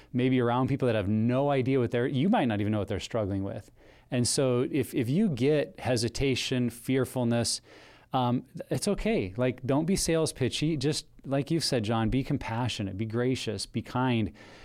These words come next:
and be patient that that may not be the moment, um, that, that you could still share your story, knowing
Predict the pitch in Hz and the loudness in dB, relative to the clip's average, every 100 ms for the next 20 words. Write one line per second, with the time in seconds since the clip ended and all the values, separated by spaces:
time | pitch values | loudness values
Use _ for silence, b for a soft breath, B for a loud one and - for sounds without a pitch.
0 | B 135 123 180 143 151 156 117 90 98 | B -2 0 0 2 0 2 -2 -2 0
1 | 147 151 139 156 151 131 131 120 120 127 | 0 2 0 2 0 0 2 2 2 2
2 | 113 117 - B B B 127 113 110 113 | 0 -2 -10 B B B -2 0 0 0
3 | - 143 147 147 143 - 208 190 - 143 | -2 0 0 2 2 2 2 0 0 2
4 | 127 - 147 147 135 123 - 143 160 123 | 2 0 2 4 4 2 0 2 4 2
5 | 120 117 131 139 139 | 2 2 2 4 2